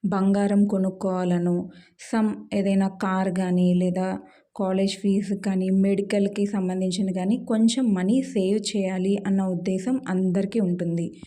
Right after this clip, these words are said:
కానీ ఫస్ట్ స్టార్టింగ్ మనం మొదలు పెడతాం, అది ఖచ్చితంగా మధ్యలోనే ఆగిపోతుంది. మంత్ ఎండ్ వచ్చేసరికి కాస్త కూడా మనీ అప్పుడప్పుడు మనకి మిగలవు. నేను నార్మల్గా Instagram చెక్ చేస్తూ ఉన్నప్పుడు ఇది నాకు డిస్‌ప్లే అయిందండి.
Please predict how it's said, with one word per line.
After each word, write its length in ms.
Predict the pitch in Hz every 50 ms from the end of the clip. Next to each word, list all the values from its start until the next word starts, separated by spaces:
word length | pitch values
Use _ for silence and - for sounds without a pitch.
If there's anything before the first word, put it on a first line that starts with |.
| - - - _ _ - -
కానీ 300 | 220 202 202 226 277 339 381 - - - - _ _ _ _ _ -
ఫస్ట్ 380 | - 233 220 226 - - - 294
స్టార్టింగ్ 540 | 285 294 294 240 202 190 185 175 185 220 214 202
మనం 280 | 196 196 190 190 185
మొదలు 260 | 180 175 165 180 180
పెడతాం, 640 | 180 180 190 180 180 180 - 226 277 320 302 - - 190
అది 200 | 180 170 208 226 226 -
ఖచ్చితంగా 680 | - 196 180 185 - - 226 214 220 202 196 196 226 254
మధ్యలోనే 680 | 240 196 175 165 165 170 196 196 190 180 180 226 294 294 - -
ఆగిపోతుంది. 800 | 185 180 180 175 190 202 196 190 185 180 190 180 175 175 180 180 180 180 180 - - - - -
మంత్ 360 | 202 190 190 196 214 220 214 - -
ఎండ్ 280 | 214 202 196 202 202
వచ్చేసరికి 880 | 190 190 185 185 - 202 190 190 208 185 180 185 180 185 262 302 320 311 -
కాస్త 420 | 220 185 175 185 196 - - - 208
కూడా 240 | 190 196 185 196
మనీ 300 | 190 185 175 175 185 240 285 285 294
అప్పుడప్పుడు 480 | - - - - 196 180 185 - 180
మనకి 420 | 180 180 175 175 170 - 277 302 311
మిగలవు. 600 | 233 180 175 165 170 175 175 170 170 165 165 160 156 - - - - - - - - _ _ -
నేను 160 | 247 262 269
నార్మల్గా 640 | 277 262 240 208 202 202 214 220 220 220 214 220 233 226
Instagram 600 | 208 196 190 185 185 - 190 190 196 190 190 190
చెక్ 240 | 185 - 180 180 -
చేస్తూ 340 | - 190 185 180 180 - 202
ఉన్నప్పుడు 420 | 190 185 180 180 180 180 190 196 254 285 285
ఇది 200 | - 226 - 208
నాకు 220 | 196 190 185 196
డిస్‌ప్లే 480 | 180 165 190 185 - - - 214 208 202
అయిందండి. 640 | 196 185 175 175 180 175 175 170 175 175 190 254